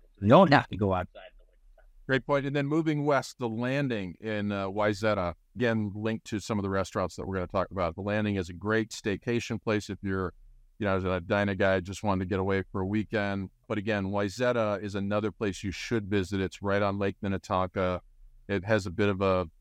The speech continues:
Speaker 2: a, you know, sort of Massachusetts feel, uh, to it, and, uh, a great little lakeside town with great restaurants, great,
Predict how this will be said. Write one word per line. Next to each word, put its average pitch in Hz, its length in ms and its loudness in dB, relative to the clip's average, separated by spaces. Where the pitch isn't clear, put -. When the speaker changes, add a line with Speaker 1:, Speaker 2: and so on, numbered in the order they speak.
Speaker 2:
a, 95 260 -2
you 110 120 -4
know, 98 100 -2
sort 98 240 -2
of 90 60 0
Massachusetts 98 880 -2
feel, 98 440 2
uh, 92 220 2
to 98 260 2
it, 92 120 0
and, 92 400 0
uh, 90 280 0
a 101 60 -6
great 104 340 0
little 95 300 -2
lakeside 92 560 0
town 90 460 -2
with 87 180 -8
great 101 240 0
restaurants, 92 500 -2
great, 98 220 -2